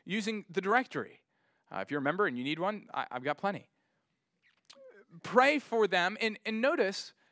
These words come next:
that Paul doesn't, well, I should put it this way. No, notice what Paul prays for. It is good and right to pray for physical, material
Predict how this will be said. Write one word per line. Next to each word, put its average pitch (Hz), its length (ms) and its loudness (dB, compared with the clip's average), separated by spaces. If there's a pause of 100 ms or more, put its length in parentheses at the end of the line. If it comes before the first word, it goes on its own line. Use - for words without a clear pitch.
(100)
that - 200 0
Paul 254 360 -2
doesn't, 185 560 -2 (880)
well, 160 140 2
I 165 80 0
should 156 160 -12
put 147 100 -6
it - 40 -10
this 113 140 -8
way. - 80 -10 (160)
No, 208 160 4
notice 262 260 6
what 247 120 2
Paul 190 160 4
prays 107 260 -4
for. - 160 -20 (1500)
It 226 180 4
is 190 240 0 (220)
good 233 480 2 (100)
and 185 200 -4
right 120 500 -8 (580)
to 165 200 -4
pray 147 680 -2
for 135 440 0 (140)
physical, 165 920 -4 (320)
material 135 1000 -2